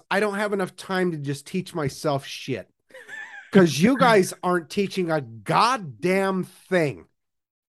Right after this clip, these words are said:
Speaker 1: I have to drive fifty miles to get to the campus. So that's two hours each day in drive time. And then I go there and you guys don't do a damn thing.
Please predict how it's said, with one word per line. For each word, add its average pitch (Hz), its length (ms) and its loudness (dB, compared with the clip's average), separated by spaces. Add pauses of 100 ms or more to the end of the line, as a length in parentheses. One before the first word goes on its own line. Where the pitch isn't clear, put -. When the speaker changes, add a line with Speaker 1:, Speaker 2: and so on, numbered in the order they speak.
Speaker 1:
I 185 200 2
have 190 360 -2
to 226 100 -4
drive 175 680 2 (640)
fifty 240 360 -4
miles 196 640 2
to 180 100 -8
get 180 220 -2
to 220 80 0
the 208 100 0
campus. 165 720 -4 (1200)
So - 200 -2
that's 170 280 0
two 208 340 2
hours 190 640 0
each 185 360 -10
day 143 400 -2 (920)
in 156 260 -4
drive 151 460 -2
time. 143 400 -6 (1160)
And 185 160 0
then 196 80 2
I 190 100 2
go 196 280 2
there 180 340 2 (120)
and 175 120 -4
you 196 100 -4
guys 185 240 0
don't 175 260 0
do 156 180 0
a 151 40 0
damn 139 400 -2
thing. 104 360 -10